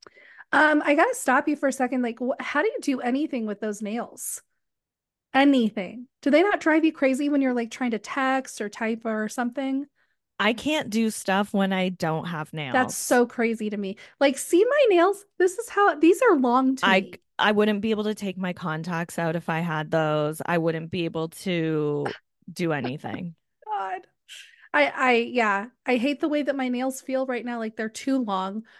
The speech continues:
Speaker 1: for typing and everything. I like them super short. So
Speaker 2: Oh,
Speaker 1: I'm like
Speaker 2: no, no, no. I, like, I need, the only
Speaker 1: <laughs>
Speaker 2: thing I can't do, this sounds crazy, but people who get fake nails know what I mean.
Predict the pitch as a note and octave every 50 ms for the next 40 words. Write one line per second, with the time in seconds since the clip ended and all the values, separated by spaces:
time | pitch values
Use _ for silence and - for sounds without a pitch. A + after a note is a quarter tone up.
0 | _ _ _ - A#3 A3+ - A#3 A3 G#3+ G#3+ A3 G#3+ G3+ F#3+ F#3 - G3 G3+ -
1 | G3 G3 G3+ G#3 A3 A3+ A3+ A3+ - A3+ A3+ A3 A3+ - - - A#3 A3 G#3 G#3
2 | G#3+ - - - - - - _ _ _ _ _ _ - D4+ B3 G3+ G3 F#3 F3+
3 | F3 E3+ F#3 G3 - G3 F#3+ F#3 F#3+ F#3+ F#3 E3+ E3+ E3+ E3+ - F3+ F3+ F3+ F#3
4 | F#3 F3 F3 E3 E3 - - - G4+ F4 D4+ E4+ B3 G3+ F#3 F#3 F3+ - E4+ G#3
5 | A#3 G#4 G#4 A3 A3+ B3 C4 C#4+ D#4 D#4+ D4 D#4 F3 E3 F3+ F#3 F3+ F3+ F#3 -
6 | - - G3 G3 F#3 - - E3 F3+ E3+ D#3 D3+ D#3 E3+ F3 C#3+ - F3 E3+ -
7 | F#3+ E3 E3 E3 - - - - E3 D#3+ D#3 D3 D3+ D3 C#3+ - D#3 - - -
8 | F3+ E3 - - D#3+ D#3+ D#3+ - - E3+ D#3+ E3 D#3 C#3+ - - - D#3+ D3+ D#3
9 | E3+ D3+ C#3+ C3 B2+ A2 - D#3+ D3 D3 C#3+ D3 D3+ D3+ C#3+ D3 D3